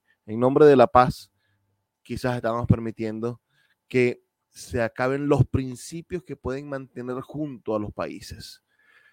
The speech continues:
Aún así, enfrentarse a Rusia puede ser intentar arrinconar un, un gato, ¿no? Un gato y un gato panza arriba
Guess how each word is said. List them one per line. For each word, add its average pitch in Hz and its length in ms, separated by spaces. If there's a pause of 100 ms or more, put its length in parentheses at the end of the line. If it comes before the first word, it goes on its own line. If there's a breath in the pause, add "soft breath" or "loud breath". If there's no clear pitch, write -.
(320 soft breath)
Aún 131 300
así, 156 320 (300)
enfrentarse 113 960
a 107 80
Rusia 117 500
puede 113 340
ser 117 280
intentar 113 720 (1040)
arrinconar 120 560
un, 123 280 (140)
un 117 180
gato, 117 360
¿no? 135 260 (280)
Un 110 140
gato 113 540 (560)
y 110 280
un 113 100
gato 110 240
panza 110 280
arriba 98 460